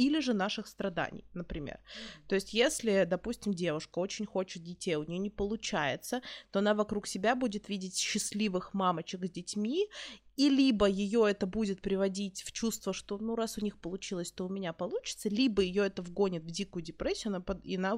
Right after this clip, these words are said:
Speaker 1: будет думать, почему у каждой из этих, э, дам все получилось, а я вот такая дефектная, у меня не получается, например. То есть понимаешь, да, две
Speaker 2: Мгм.
Speaker 1: крайности? И о чем мы с тобой говорим? Про жир, там, про внешний вид, п-, да про что угодно, про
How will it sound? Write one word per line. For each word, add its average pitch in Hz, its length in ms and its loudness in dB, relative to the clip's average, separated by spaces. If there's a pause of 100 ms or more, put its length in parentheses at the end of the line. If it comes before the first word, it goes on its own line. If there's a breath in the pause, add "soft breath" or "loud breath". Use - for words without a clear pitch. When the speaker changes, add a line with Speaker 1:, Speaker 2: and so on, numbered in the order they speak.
Speaker 1:
будет 196 220 -2
думать, 185 220 -6
почему 247 480 6 (280 loud breath)
у 208 100 4
каждой 180 540 6
из 180 260 -4
этих, 170 460 -2 (380 loud breath)
э, 156 440 0
дам 170 680 6
все - 200 4
получилось, 262 640 2
а 185 40 4
я 196 160 4
вот 214 160 0
такая 185 280 -2
дефектная, 180 580 -4
у 156 60 -4
меня 175 180 -4
не 277 100 -2
получается, 226 760 -4
например. - 320 -10
То - 100 -12
есть - 100 -14
понимаешь, 220 460 0
да, 403 140 -6
две 226 160 -4
Speaker 2:
Мгм. 151 80 -12
Speaker 1:
крайности? - 480 -8 (360 loud breath)
И 156 80 -2
о 170 80 2
чем 415 260 2
мы 294 80 2
с 302 60 -6
тобой 240 240 0
говорим? 220 360 -2
Про 208 200 0
жир, 196 440 0
там, 165 240 -4
про - 180 -2
внешний 208 440 0
вид, 185 420 -6
п-, - 120 -6
да 185 200 -6
про 226 120 2
что 247 200 2
угодно, 165 420 0
про 202 420 2